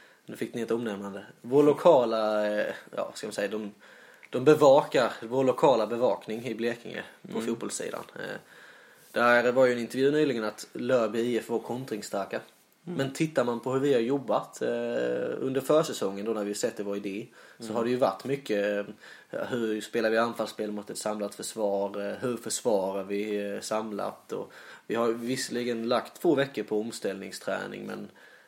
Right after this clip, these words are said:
Speaker 1: kanske inte i den utsträckningen som man kan tro.
Speaker 2: Nej, nej, nej.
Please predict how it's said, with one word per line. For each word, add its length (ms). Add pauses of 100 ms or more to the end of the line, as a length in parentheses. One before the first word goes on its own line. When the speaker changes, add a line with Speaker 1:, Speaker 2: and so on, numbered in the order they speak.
Speaker 1:
kanske 240
inte 160
i 60
den 160
utsträckningen 640
som 260
man 140
kan 160
tro. 260 (180)
Speaker 2:
Nej, 340
nej, 140
nej. 100